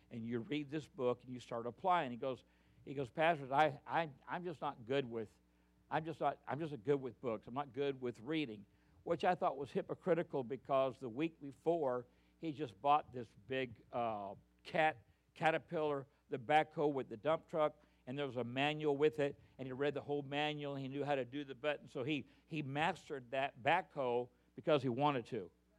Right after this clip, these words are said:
But he wouldn't work on his marriage, and I said, "Listen, just take the book." And Sam, I told him, I said, "Just take the book and,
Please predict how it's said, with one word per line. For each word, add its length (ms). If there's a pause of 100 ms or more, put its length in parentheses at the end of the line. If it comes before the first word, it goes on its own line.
(380)
But 100
he 60
wouldn't 300
work 240
on 140
his 140
marriage, 420
and 80
I 80
said, 200
"Listen, 380
just 220
take 260
the 60
book." 280 (400)
And 140
Sam, 340
I 80
told 300
him, 40
I 60
said, 200
"Just 140
take 220
the 80
book 360
and, 160